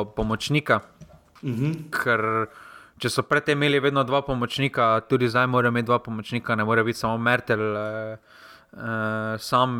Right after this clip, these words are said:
Speaker 1: eh.
Speaker 2: Mhm, drži, se-, zelo dobro, bravo, Žiga, ja, ne more, ker to zgleda tako, da je Karanović prepuščen sebi, tudi pri menjavah,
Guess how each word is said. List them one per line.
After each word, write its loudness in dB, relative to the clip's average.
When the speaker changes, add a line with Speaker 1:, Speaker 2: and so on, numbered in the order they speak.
Speaker 1:
eh. -2
Speaker 2:
Mhm, -4
drži, 0
se-, -4
zelo 0
dobro, 2
bravo, -2
Žiga, 0
ja, 0
ne -4
more, 2
ker -4
to -4
zgleda 2
tako, 2
da 2
je -2
Karanović 2
prepuščen -2
sebi, 0
tudi -4
pri -2
menjavah, 0